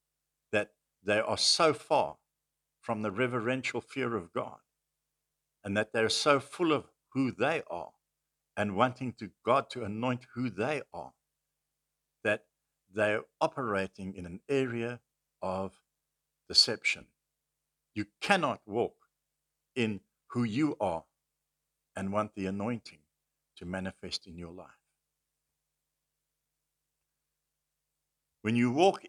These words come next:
in the anointing, you have to, you have the assurance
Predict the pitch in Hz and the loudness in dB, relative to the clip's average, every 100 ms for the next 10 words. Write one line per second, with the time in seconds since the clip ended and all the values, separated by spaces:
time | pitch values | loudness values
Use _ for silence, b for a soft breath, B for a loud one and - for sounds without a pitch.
0 | - 175 165 151 _ - 92 123 131 135 | 2 2 2 -8 _ -20 -6 -4 -2 0
1 | 117 123 139 117 104 87 82 92 92 _ | 2 2 0 -2 -8 -8 -8 -8 -10 _
2 | 135 160 - - 151 156 - _ _ _ | 0 0 -4 -12 -10 -10 -12 _ _ _
3 | _ _ _ _ 95 95 - 147 147 139 | _ _ _ _ -4 -4 2 4 4 2
4 | 120 - - 151 107 73 - - | 0 2 2 0 -2 -8 -14 -14